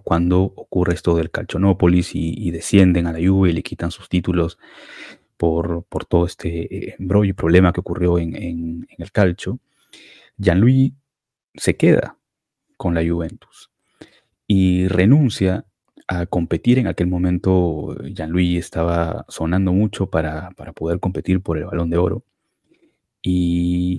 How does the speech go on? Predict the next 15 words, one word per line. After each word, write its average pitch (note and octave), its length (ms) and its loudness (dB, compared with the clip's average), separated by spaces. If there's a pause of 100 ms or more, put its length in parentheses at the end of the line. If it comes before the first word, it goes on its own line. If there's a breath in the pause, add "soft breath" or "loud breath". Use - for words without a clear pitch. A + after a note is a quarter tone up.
aún G#2 240 6
así B2+ 240 0
renuncia A2+ 540 0
a G#2 60 0
eso A#2+ 380 -6
y G2+ 300 -4 (560)
baj-, G#2+ 400 4
baja, G#2+ 380 4
desciende G2+ 480 4
con, E2 840 -10 (640)
con E2 140 -6
la - 120 -12
Juve G2 360 8
a F2+ 120 -8
la, - 140 -14